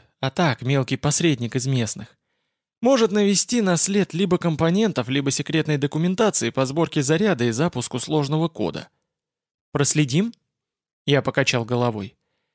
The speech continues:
"Это ничего не даст. Нужно остановить и задать несколько вопросов. Лучше это сделать здесь, до въезда в город.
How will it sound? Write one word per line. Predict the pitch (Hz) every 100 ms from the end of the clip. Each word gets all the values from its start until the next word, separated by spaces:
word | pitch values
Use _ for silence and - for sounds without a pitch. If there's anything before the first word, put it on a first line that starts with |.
| _ _ _
"Это | - 165 175 170
ничего | 160 139 143 135 147
не | 127
даст. | 113 127 113 - - - _ _ _ _
Нужно | 156 226 202 202
остановить | 180 - 190 202 226 -
и |
задать | 135 151 160 143
несколько | 151 135 131 120
вопросов. | 123 135 - - - - _ _ _ _ _
Лучше | - 247 277 -
это | 226 - 147 -
сделать | 123 110 123 117 113
здесь, | 120 117 147 113 - _ -
до | 123
въезда | 120 127 113 127
в | 117
город. | 123 107 -